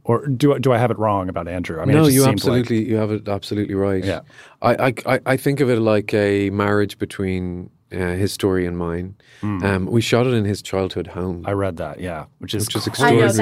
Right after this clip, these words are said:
Speaker 3: that's amazing.
Speaker 2: And, you know, in this suburban home. And so when somebody sort of throws down the gauntlet like that to say, "I'm, I'm bringing,"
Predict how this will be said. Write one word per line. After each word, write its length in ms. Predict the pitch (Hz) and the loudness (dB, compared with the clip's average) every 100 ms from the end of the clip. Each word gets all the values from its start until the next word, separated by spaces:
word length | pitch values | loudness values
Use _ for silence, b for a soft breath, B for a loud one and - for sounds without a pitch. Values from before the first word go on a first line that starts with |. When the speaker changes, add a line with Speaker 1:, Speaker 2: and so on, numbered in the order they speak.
| 214 | 0
Speaker 3:
that's 120 | 208 | -2
amazing. 640 | 185 175 151 - 131 92 | -6 -6 -6 -8 -10 0
Speaker 2:
And, 220 | 110 110 | 2 4
you 60 | 117 | 2
know, 140 | 110 | 2
in 80 | 104 | 2
this 140 | 107 | 0
suburban 460 | - 104 107 101 98 | -2 0 2 0 0
home. 340 | 95 101 90 90 | -2 -2 -2 -4
And 120 | 110 | -4
so 160 | - 127 | 2 2
when 160 | 120 | 2
somebody 340 | 123 151 165 165 | 0 0 2 0
sort 160 | 151 | 0
of 80 | 113 | 0
throws 220 | - 113 | 2 0
down 140 | 107 107 | 2 -2
the 80 | 98 | 0
gauntlet 380 | 98 101 113 | 0 0 0
like 180 | 92 90 | -2 -2
that 140 | 90 - | -4 -6
to 80 | |
say, 160 | - 92 | -2 0
"I'm, 320 | 95 98 95 - | 0 -2 -4 -6
I'm 140 | 107 98 | -4 0
bringing," 440 | 110 110 104 98 | 2 2 0 -4